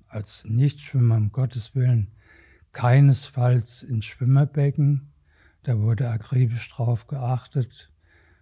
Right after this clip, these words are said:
vom Bademeister, der dann ganz strenges Regime geführt hat.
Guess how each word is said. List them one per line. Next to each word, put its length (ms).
vom 220
Bademeister, 880
der 180
dann 380
ganz 400
strenges 640
Regime 420
geführt 520
hat. 320